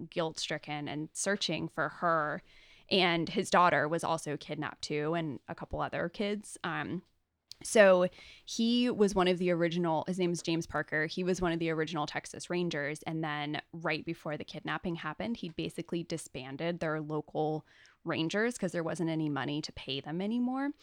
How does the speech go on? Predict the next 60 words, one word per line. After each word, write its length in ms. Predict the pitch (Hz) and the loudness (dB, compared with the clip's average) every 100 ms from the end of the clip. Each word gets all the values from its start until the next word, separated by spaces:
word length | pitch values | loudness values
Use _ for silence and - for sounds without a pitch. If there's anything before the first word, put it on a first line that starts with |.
| - - - _ - | -20 -20 -20 _ 6
And 260 | 190 185 | 6 8
right 160 | 185 175 | 8 8
before 240 | 190 196 | 6 4
this 220 | 165 170 | 4 -2
too, 180 | - 147 | -2 0
like, 160 | 165 160 | 2 2
all 160 | 165 160 | 2 2
these 180 | 165 - | 0 -4
federal 340 | - 156 156 - | -6 -2 -4 -6
troops 300 | - 185 165 | -2 -2 0
had 160 | 196 185 | -4 -2
pulled 260 | - 202 | -2 0
out. 320 | 214 226 220 - | 0 -2 -4 0
So 120 | 214 | 2
basically 420 | 208 214 247 247 | 2 0 -2 -2
you 120 | 220 | 0
have 100 | 190 | 2
these 160 | 170 170 | 0 -2
families 540 | 170 170 160 156 170 | 0 2 2 0 0
living, 260 | 160 156 156 | -2 0 -2
like, 220 | 156 151 | -2 -4
out 200 | - 160 | 2 2
in 40 | 190 | 4
the 60 | |
middle 260 | 185 196 196 | 2 4 2
of 80 | 190 | 2
nowhere 480 | 170 156 156 151 156 | 0 -2 -2 -2 -2
in 240 | - 165 | -4 -6
Texas. 580 | 175 - - - - - - | -6 -10 -10 -12 -12 -14 -4
I 60 | 185 | -2
shouldn't 180 | 185 | 0
even 160 | 175 160 | 0 0
say 100 | - | -4
in 60 | 180 | -4
the 80 | |
middle 100 | 170 175 | -4 -4
of 60 | |
nowhere. 220 | 185 196 | -2 -2
They're, 160 | 202 185 | 2 2
like, 160 | 170 - - - - | 2 -2 -20 -16 4
living 320 | 208 208 196 | 6 8 6
in 240 | 180 180 | 4 4
Comanche 400 | 185 180 165 - | 2 0 0 -2
territory 800 | 160 156 151 - 151 147 151 156 _ | -4 -2 -2 -2 -4 -4 -4 -6 _
in 320 | 170 170 170 | -2 0 -2
Texas. 680 | 170 - - - - 175 - _ - - _ _ - | -4 -8 -8 -6 -4 -6 -8 _ -20 -20 _ _ 2
All 220 | 175 175 | 6 8
the 80 | 196 | 6
men 300 | 196 185 185 | 6 6 4
go 200 | 180 170 | 4 4
out 240 | 160 - | 4 2
to 100 | - | -6
the 60 | 170 | -4
fields 460 | - 262 233 202 | 2 4 4 0
for 100 | - 202 | -2 -2
the 80 | |
day 260 | 175 170 170 | 2 4 4
and 100 | 170 | 2
are 80 | 160 | 0
working. 640 | 180 196 190 170 165 170 | 2 0 0 0 2 0